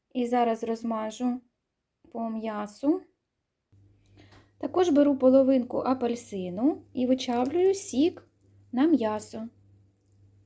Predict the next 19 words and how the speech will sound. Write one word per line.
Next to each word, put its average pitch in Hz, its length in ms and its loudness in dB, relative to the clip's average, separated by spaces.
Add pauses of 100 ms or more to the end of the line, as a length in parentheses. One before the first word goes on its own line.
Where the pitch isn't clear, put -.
(3250)
Переклала 277 640 0
м'ясо 196 760 -4
у 240 80 -6
мисочку, 233 640 -4
бо 226 120 -4
багато 190 600 -4
соку 214 640 -2 (320)
з 254 80 -10
апельсину, 285 680 0
багато 202 380 -4
маринаду, 180 760 -2 (420)
бо 214 200 -8
так 285 380 -4
буде 254 220 4
зручніше. 202 720 -2 (480)
І 392 220 -2
зараз 311 480 2
потрібно 302 420 2 (100)
посолити. 196 840 -4